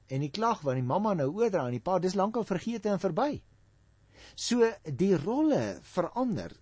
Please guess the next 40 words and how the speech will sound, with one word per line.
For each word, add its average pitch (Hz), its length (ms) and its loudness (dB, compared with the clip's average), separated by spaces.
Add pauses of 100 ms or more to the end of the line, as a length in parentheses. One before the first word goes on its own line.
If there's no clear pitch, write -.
(260)
en 175 160 -2
ons 294 340 -4
moet 147 80 -4
baie 220 320 -2 (200)
nugter 151 540 -2
daaroor 127 460 -2
wees 107 400 -8 (480)
in 143 120 2
die 135 100 0
tyd 139 220 2
waarin 113 280 -2
ons 117 200 -8
lewe. 98 280 -8 (600)
Want 151 160 4
die 156 120 2
funksies 269 440 0
wat 147 160 0
ons 151 240 -4
as - 120 -6 (120)
ouers 214 640 2 (240)
gesamentlik 175 760 0
moet 120 160 -6
verrig, 98 300 -8 (840)
daardie 156 400 2
funksies 139 480 -4
en 101 140 -8
take 139 320 -2
wat 101 100 -4
die 107 120 -4
Here 120 120 -2
aan 104 140 -6
ons 92 100 -12
toevertrou 92 480 -8
het, 78 100 -16
dit 175 140 -2
mag 127 200 -4
ons 92 100 -12
nooit 107 180 -8
verwaarloos 107 640 -8
nie. - 100 -20